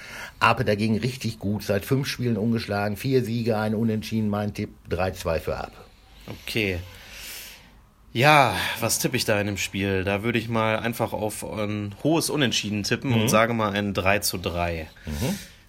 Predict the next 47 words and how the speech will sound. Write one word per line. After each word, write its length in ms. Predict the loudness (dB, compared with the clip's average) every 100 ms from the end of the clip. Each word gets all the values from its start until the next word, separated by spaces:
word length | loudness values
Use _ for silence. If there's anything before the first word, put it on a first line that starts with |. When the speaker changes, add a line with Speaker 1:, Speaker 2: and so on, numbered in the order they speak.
| -4 6
Speaker 2:
Ja, 140 | 6
dann 140 | 6
haben 100 | 2
wir 80 | 2
noch 160 | 0 2
den 380 | 2 2 0 0
Meister 460 | 2 2 2 0
aller 160 | 2 2
Klassen, 560 | 2 -2 0 -4 -4 -4
zumindest 420 | -2 -2 -2 -2
jetzt 160 | -2
mal 180 | -2 -2
in 100 | 0
der 240 | 2 2 2
Bundesliga 420 | -2 -4 -4 -4
des 160 | -4
Sauerlandes, 640 | -2 0 0 -2 -4 -6 -2
den 260 | -2 -2
tuss 220 | -4 -4 -2
Langenholthausen. 880 | -2 0 -2 0 0 -2 -2 -6 -8 -16 -20 -20 -20 -20 -10 0
Äh, 320 | 2 2 2
der 100 | 0
spielt 240 | 0 -2
gegen 180 | -2 -2
einen 180 | -2 -2
Gegner, 420 | -4 -2 0 0
der, 400 | 2 2 4 0
glaube 420 | 0 0 2 0
ich, 160 | -4 -2
am 240 | -2 -2
Ende 240 | -4 -2 -2
auch 320 | -2 -6 -10
durchaus 560 | -8 -6 -4 -4 -4
realistische 460 | -4 -4 -4 -4 -4
Chancen 440 | -4 -6 -6 -6
hat, 120 | -6 -4
Zweiter 320 | -2 -2 -4
zu 120 | -2
werden, 200 | 0 0
auch 100 | -4
wenn 120 | -4
sie 60 | -4
noch 120 | -6
vier 160 | -6 -6
Punkte 240 | -4 -4
Rückstand 400 | -6 -4 -6 -4
haben. 260 | -4 -4